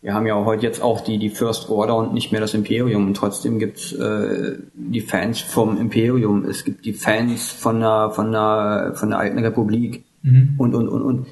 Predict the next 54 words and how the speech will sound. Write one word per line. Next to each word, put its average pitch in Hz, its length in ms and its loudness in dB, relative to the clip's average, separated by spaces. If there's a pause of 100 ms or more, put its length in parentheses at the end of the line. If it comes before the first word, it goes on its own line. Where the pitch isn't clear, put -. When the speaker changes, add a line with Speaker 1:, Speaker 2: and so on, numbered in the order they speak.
(120)
Speaker 1:
Also 120 300 0
die, 120 260 0
die 113 120 -2
Fangemeinschaft 131 720 2
wird 120 160 2
es, - 260 -6 (120)
denke 104 160 2
ich - 80 -4
mal, 98 140 2
nicht 131 280 2
treffen. 92 480 0 (340)
Oder 110 180 -4
so. 101 200 -2
Die, 101 340 -4
wenn 107 140 0
ich 107 140 -6
Jedi-Fan 110 500 0
bin, 107 120 0
bin 104 100 4
ich 101 120 -2
Jedi-Fan. 120 500 0
Wenn 107 120 0
ich - 260 -4
Imperium-Fan 117 720 2
bin, 113 140 0
bin 110 80 0
ich 104 140 -2
Imperium-Fan. 117 640 2
Speaker 2:
Mhm. 131 280 8
Speaker 1:
Ich - 80 -6
kann 120 140 2
dann 120 80 2
zwar 120 140 2
das 113 100 0
andere 113 180 4
auch 120 80 4
noch 135 140 4
gut 139 180 4
finden, 135 320 2
wie 120 40 0
zum 117 160 -2
Beispiel 113 200 0
First 113 320 0
Order 120 420 2
oder 113 160 0
et 107 100 -4
cetera. 135 520 2 (680)
Ähm, 123 380 2 (540)
es 135 100 2
ist 127 160 4
dann 139 100 4
halt 131 160 4
was 135 120 4
Neues. 117 540 2